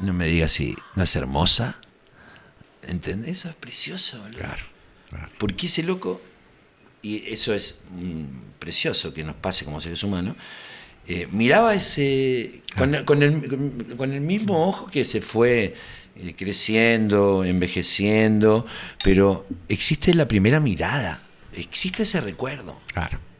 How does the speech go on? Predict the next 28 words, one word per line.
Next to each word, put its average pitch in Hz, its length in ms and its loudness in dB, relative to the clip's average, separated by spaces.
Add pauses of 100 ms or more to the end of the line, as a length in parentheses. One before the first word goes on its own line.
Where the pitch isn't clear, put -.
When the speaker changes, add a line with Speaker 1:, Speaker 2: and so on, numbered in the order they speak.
(140)
Speaker 2:
claro. - 180 -14 (440)
Speaker 1:
Inteligentemente, 147 1000 6
¿viste? 117 240 0
Porque 101 300 4 (320)
ahora 117 220 2
si 127 100 2
ese 120 180 2 (120)
viejo 117 340 4
escritor 117 580 4 (720)
pasa 127 360 6
un 113 140 4
culo 127 320 6
para 117 160 6
allá 127 420 6
y 104 100 2
deja 113 420 6
de 101 100 8
mirar 98 280 6
a - 20 2
su 101 120 0
señora, 101 580 4 (460)
eso 156 220 6
es, 160 240 4 (800)
pero 104 200 6
que 98 100 4
podría 104 260 6
pasar 165 240 2
también 151 340 2